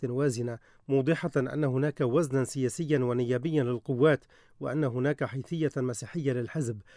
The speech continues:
فإن القوات لا تنظر إلى المسألة من خلفية سلطوية، بل انطلاقاً من المشروع السياسي الذي تحمله على المستوى الوطني، ولولا هذا الحجم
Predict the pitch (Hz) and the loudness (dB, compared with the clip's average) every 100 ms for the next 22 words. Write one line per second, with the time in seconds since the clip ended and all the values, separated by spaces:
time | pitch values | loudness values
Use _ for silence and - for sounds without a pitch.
0 | - _ 131 143 127 - 117 143 156 - | -20 _ -4 -2 -2 -2 2 4 4 0
1 | - _ 131 139 202 202 175 170 139 120 | -20 _ -2 0 0 0 0 -2 -4 -4
2 | 151 - 156 151 135 - 123 - 151 - | -6 -6 -2 0 0 -2 -4 0 0 0
3 | 131 - 156 160 143 139 127 - - - | -2 -2 -2 0 0 2 0 -2 -16 -6
4 | 135 147 131 120 127 139 - 156 151 127 | 2 4 4 2 2 2 4 4 4 2
5 | 113 110 156 143 - 127 - 165 147 - | -2 -4 -2 -2 -2 -4 0 -2 -2 -8
6 | - _ 131 127 127 135 - 190 170 165 | -20 _ 0 0 -2 -4 0 2 4 4
7 | 139 127 139 - 147 135 127 127 131 151 | 0 -2 -4 0 2 2 0 2 4 2
8 | 107 - _ - 120 127 147 120 135 131 | 0 -12 _ -2 2 4 2 2 0 -2
9 | 113 - 147 160 | -4 -2 2 2